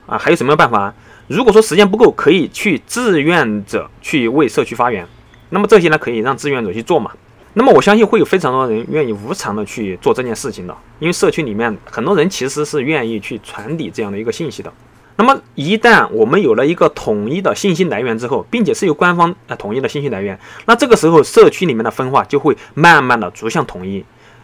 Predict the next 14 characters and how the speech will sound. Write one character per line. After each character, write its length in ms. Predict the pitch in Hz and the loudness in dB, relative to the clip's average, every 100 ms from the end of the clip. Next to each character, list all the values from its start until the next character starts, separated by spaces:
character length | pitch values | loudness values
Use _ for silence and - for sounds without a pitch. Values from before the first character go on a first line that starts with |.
| _ - | _ -6
从 220 | 151 185 | 4 6
而 80 | 147 | 6
呢 180 | 135 - | 2 -4
减 300 | - 107 117 | -6 -4 -2
小 240 | 185 - - _ - 147 | -4 -4 -8 _ -14 -8
社 280 | - 196 120 | 4 4 4
区 160 | 139 | -2
之 140 | 113 120 | -6 -4
间 160 | 120 | -4
的 100 | 101 | -4
一 40 | 101 | -4
个 100 | 113 | 0
内 160 | 147 | 0
耗。 260 | 135 123 | 2 -2